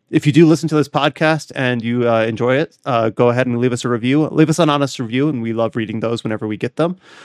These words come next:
So let us know what you think and what we can do better and what we're doing great. Hopefully there's at least something we're doing great.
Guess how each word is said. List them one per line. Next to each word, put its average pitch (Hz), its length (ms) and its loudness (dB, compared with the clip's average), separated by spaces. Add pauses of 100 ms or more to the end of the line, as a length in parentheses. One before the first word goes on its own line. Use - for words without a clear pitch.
(100)
So 147 100 -4
let 180 140 4
us 202 100 0
know 185 80 2
what 180 120 0
you 156 60 0
think 143 240 0
and 147 60 -2
what 127 80 0
we 123 80 -2
can 127 100 -4
do 120 80 -2
better 117 220 -2
and 127 100 -2
what 110 120 -8
we're 110 60 -6
doing 107 180 -4
great. 113 260 -6 (760)
Hopefully 117 260 -2
there's 107 140 -2
at 110 80 -2
least 98 140 -6
something 123 220 0
we're 104 100 -6
doing 104 180 -12
great. 113 280 -8